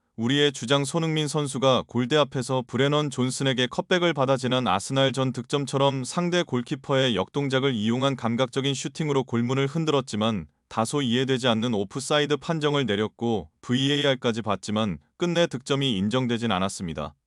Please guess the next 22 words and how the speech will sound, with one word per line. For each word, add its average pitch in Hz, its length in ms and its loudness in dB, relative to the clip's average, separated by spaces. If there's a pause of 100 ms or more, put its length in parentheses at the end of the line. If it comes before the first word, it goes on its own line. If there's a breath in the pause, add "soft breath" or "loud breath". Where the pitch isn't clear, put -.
(400)
이런 143 260 2
악조건 135 540 -2
상황 175 320 -2
속에도 120 540 -4
일 110 160 -4
대 131 320 -2
영 104 220 -2
상황으로 135 460 -2
흘러가니 139 600 -2
토트넘은 151 720 -2
평상시와 170 720 -2
똑같이 160 440 -2
상대를 160 460 -2
지속적으로 139 640 -2
압박하며 127 640 0
좌우 127 340 -2
양면으로 120 520 -2
상대를 170 420 -2
흔들고 143 600 -2
경기를 127 420 -2
지배하고 113 480 -2
있어 98 380 -6